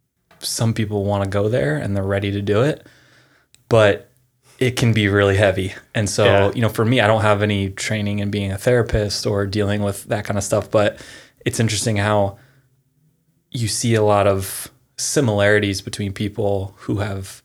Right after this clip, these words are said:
Speaker 1: been practicing law for a while and some of the, the issues that they have,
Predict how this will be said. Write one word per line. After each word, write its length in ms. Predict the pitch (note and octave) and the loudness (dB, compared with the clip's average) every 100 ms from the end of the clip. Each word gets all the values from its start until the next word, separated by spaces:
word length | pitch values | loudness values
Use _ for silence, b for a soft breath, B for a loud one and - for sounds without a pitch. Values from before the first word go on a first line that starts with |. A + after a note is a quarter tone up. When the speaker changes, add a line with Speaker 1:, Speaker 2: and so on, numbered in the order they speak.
| b b b _ | b b b _
Speaker 1:
been 180 | G#2+ G2 | -2 -2
practicing 560 | - G2 F#2+ - - G2 | -2 -6 -6 -8 -8 -6
law 160 | G2 | -6
for 200 | G2 A2+ | -6 -4
a 60 | A2+ | -2
while 380 | B2+ C#3 D3+ - b b b b b _ _ _ _ _ _ _ | -2 -2 -4 -8 b b b b b _ _ _ _ _ _ _
and 140 | C3+ A2+ | 0 2
some 220 | B2 A2 | 2 2
of 60 | |
the, 220 | G#2 G2+ - - | 4 2 0 -8
the 180 | - - | -6 -4
issues 380 | A2+ - A2 G2 | -2 -2 -2 0
that 180 | G2 F#2+ | 0 0
they 100 | F#2+ | -4
have, 640 | - G#2+ G2 F#2+ - - | -4 -4 -4 -4 -8 -16